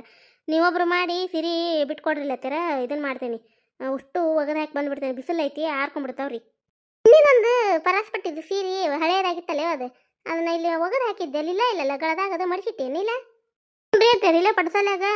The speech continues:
ಕಪಾಟ್ನೆ ಮಡಿಸಿಟ್ಟೇನ್ರಿ, ಮ್ಯಾಗಿನ ಖಾನೆದಾಗ ಐತ್ ನೋಡ್ರಿ, ಕೊಡ್ಲೇನ್ರಿ? ಇಲ್ಲಿ ಬಿಡುವ, ತಗೊಂತೇನೆ ನಾನು. ಅದಕ್ಕೆ ಏನ್ ಹೇಳ, ನೀವು ಅಲ್ಲೇ ಇಟ್ಟಿರ್ತೀರಲ್ಲ, ಗಳಕ ಮಡಿಸಿ ಹಾಕಿರ್ತೀರಲ್ಲ,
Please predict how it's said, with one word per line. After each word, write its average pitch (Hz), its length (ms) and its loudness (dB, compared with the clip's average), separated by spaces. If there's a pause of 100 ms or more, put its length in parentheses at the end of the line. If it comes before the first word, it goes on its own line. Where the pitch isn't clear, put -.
(320)
ಕಪಾಟ್ನೆ 349 360 0
ಮಡಿಸಿಟ್ಟೇನ್ರಿ, 330 540 -2
ಮ್ಯಾಗಿನ 285 280 -2
ಖಾನೆದಾಗ 320 360 -2
ಐತ್ 285 120 -8
ನೋಡ್ರಿ, 254 180 -4
ಕೊಡ್ಲೇನ್ರಿ? 359 500 -2 (680)
ಇಲ್ಲಿ 403 100 8
ಬಿಡುವ, 359 220 8
ತಗೊಂತೇನೆ 294 420 0
ನಾನು. 330 340 0 (340)
ಅದಕ್ಕೆ 415 300 0
ಏನ್ 415 240 2
ಹೇಳ, 339 280 0
ನೀವು 311 160 -2
ಅಲ್ಲೇ 349 360 -2
ಇಟ್ಟಿರ್ತೀರಲ್ಲ, 349 460 -6
ಗಳಕ 311 320 -6
ಮಡಿಸಿ 320 260 -4
ಹಾಕಿರ್ತೀರಲ್ಲ, 311 500 -6